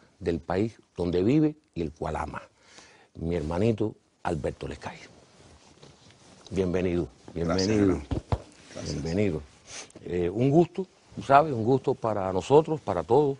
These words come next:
Speaker 1: que, que estés aquí. Y aquí yo estaba buscando, preparándonos para la entrevista, algunas cosas que se han dicho de ti. Eh, esta es de Lisandro Otero, dos mil tres.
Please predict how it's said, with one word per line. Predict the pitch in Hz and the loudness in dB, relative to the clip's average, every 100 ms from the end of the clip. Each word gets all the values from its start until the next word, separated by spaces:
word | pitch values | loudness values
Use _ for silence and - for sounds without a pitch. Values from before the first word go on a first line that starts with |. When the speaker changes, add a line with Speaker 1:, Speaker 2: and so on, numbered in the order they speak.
| - - - - - - | -10 -20 -20 -20 -20 -6
Speaker 1:
que, | 101 92 85 76 - | -2 0 0 -2 -4
que | 78 | -6
estés | - - 117 | -6 0 2
aquí. | 113 95 156 165 - - _ _ - | 2 0 0 -2 -6 -20 _ _ -8
Y | 117 | 0
aquí | 107 - 202 - | 0 0 -4 -2
yo | 151 | -4
estaba | - 185 | 0 0
buscando, | 170 143 220 185 92 - _ - - - - 73 - - | 0 0 0 -2 -2 -8 _ -20 -20 -20 -18 -18 -20 -6
preparándonos | 87 80 85 131 131 110 | -4 -2 0 2 2 0
para | - 92 | -4 -4
la | 92 | -4
entrevista, | 90 98 135 - - - _ _ - | -2 0 -2 -4 -16 -20 _ _ -2
algunas | 113 123 180 165 | 0 2 0 0
cosas | - 175 160 - - _ - | 0 0 0 -6 -16 _ -20
que | - 87 | -8 -8
se | - 104 | -2 0
han | 120 | 2
dicho | 110 120 - | 2 0 0
de | 101 | -2
ti. | 82 80 _ _ _ _ | -2 -8 _ _ _ _
Eh, | 82 82 - | -10 -10 -6
esta | - 135 | -2 0
es | 156 | 2
de | 135 | 2
Lisandro | 113 127 127 123 | 2 0 0 0
Otero, | 117 107 80 80 | 0 -2 -2 -4
dos | 92 | -6
mil | 101 110 | -4 -8
tres. | - 82 - - | -8 -10 -12 -18